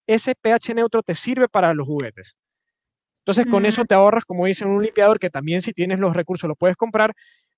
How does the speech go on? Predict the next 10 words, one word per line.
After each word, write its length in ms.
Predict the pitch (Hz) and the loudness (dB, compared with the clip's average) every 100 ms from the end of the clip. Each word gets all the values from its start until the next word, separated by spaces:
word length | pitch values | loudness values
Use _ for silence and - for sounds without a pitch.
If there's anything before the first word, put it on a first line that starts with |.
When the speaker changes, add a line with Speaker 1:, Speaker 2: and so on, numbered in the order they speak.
| _ | _
Speaker 1:
pero 220 | 180 175 | 0 0
con 160 | 170 185 | 2 0
eso. 200 | 165 139 _ _ - | 0 -4 _ _ 0
Es 180 | 185 | 4
importante, 460 | 269 233 208 214 233 | 4 4 2 0 -2
como 180 | 196 180 | -2 2
ella 140 | 185 | 4
dice, 240 | 196 202 226 | 4 2 -6
usar 340 | 160 143 190 196 | -6 -4 0 4
eso 340 | 208 - 294 | 2 0 -8